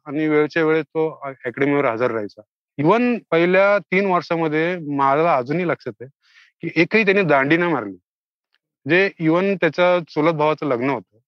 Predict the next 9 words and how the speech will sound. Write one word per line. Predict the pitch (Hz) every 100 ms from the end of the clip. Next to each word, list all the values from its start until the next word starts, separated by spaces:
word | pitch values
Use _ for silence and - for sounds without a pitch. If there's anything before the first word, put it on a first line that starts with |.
| _ _
त्या | 147
लग्नाला | 143 139 156 175
पण | 175 185
तो | 170 185 185
सकाळी | 151 135 170 165
लग्न | 151 170
करून | 170 175 170
दुपारी | 143 135 160
तो | 170 180 185